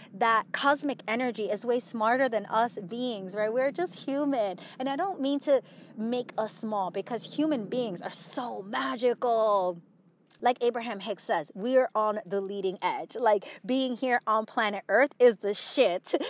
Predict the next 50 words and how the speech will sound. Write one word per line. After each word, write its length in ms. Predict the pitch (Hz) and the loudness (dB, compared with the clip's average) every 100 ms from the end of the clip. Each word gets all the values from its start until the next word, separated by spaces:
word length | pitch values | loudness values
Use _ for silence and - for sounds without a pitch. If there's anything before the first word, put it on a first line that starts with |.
| 554 - | -4 4
Like, 240 | 262 226 | 4 4
we 140 | 240 | 0
get 160 | 254 247 | 2 0
to 80 | 277 | -2
be 180 | 240 220 | 0 0
in 80 | |
these 200 | 214 214 | 0 -6
human 320 | - 247 220 220 | -6 -4 -4 -6
forms. 560 | - 330 349 240 202 | 2 4 4 2 -2
We 120 | 214 | -4
get 160 | 220 226 | 0 0
to 100 | - | 0
be 180 | 202 220 | -8 -8
these 220 | 208 226 - | -8 -8 -2
avatars. 640 | 277 269 262 - 247 208 | 0 2 0 0 2 2
We 100 | 220 | 2
get 160 | 226 233 | 0 0
to 60 | |
continuously 720 | 233 208 - 202 202 - 247 | -8 -10 -8 -8 -6 -4 0
evolve. 480 | 240 233 294 311 220 | 0 2 4 4 2
We 80 | 202 | -2
get 140 | 214 | -4
to 100 | - | -8
think 300 | - 196 202 | -6 -4 -4
thoughts. 500 | - 285 294 226 - | -4 2 4 4 0
We 80 | 208 | -4
get 140 | 196 | -4
to 120 | - 160 | -6 -10
express 520 | - - 277 285 - | -10 -6 -4 -4 -4
thoughts. 360 | - 233 190 | 2 2 2
We 100 | 233 | -4
get 100 | 262 | -6
to 80 | 262 | -6
do 160 | 262 277 | -8 -10
so 420 | - 339 311 320 | -8 -2 0 0
many 320 | 294 294 294 | -2 -6 -6
things. 460 | 277 302 302 262 262 | -6 -2 -2 -4 -8
It's 80 | - | -14
so 360 | - - 370 | -8 0 2
beautiful. 600 | 220 185 175 147 - 175 | 2 -4 -2 -2 -2 -2
It's 180 | 185 - | -2 -4
so 140 | - 320 | -2 -2
beautiful 400 | 226 208 202 208 | -2 -4 -4 -6
to 120 | - | -6
be 160 | 190 190 | -10 -10
human. 400 | - 202 190 185 - - - | -8 -8 -6 -10 -12 -12 2
But 120 | 320 269 | 2 2
also 300 | 285 359 311 | -6 -6 -4
remember 560 | 311 277 359 427 277 | -4 -2 -4 -4 -2
that 220 | 220 220 | 2 0